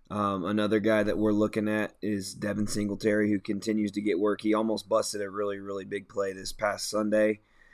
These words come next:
Uh, again, not somebody you're super excited to start against the Falcons, but with the running back waiver wire the way that it is,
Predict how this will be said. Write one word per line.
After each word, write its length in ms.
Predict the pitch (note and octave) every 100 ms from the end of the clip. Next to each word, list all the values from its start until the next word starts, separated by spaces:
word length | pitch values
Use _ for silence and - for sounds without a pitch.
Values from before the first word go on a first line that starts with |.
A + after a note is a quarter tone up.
| _ -
Uh, 320 | G#2 G#2+ G#2
again, 420 | G2+ G2+ G#2 G2+ -
not 280 | A2 A2+ -
somebody 300 | A#2+ A2+ A2+
you're 100 | A2
super 320 | - B2 A#2
excited 560 | - - G#2+ G#2+ G#2+
to 240 | - A2+ G2+
start 400 | - A2+ A2+ -
against 400 | G2 G#2 G#2+ -
the 80 | F#2+
Falcons, 540 | - G#2+ - A2+ G#2+
but 320 | G#2 G2+ F#2+ _ _ -
with 200 | A2 G#2
the 100 | G#2
running 240 | G2+ A2+ A2
back 160 | G#2+
waiver 260 | A2 A2 G#2
wire 280 | G#2 G#2 G#2
the 100 | G2
way 200 | G2+ F#2+
that 160 | F#2+
it 120 | F#2
is, 360 | G#2 G#2+ G#2+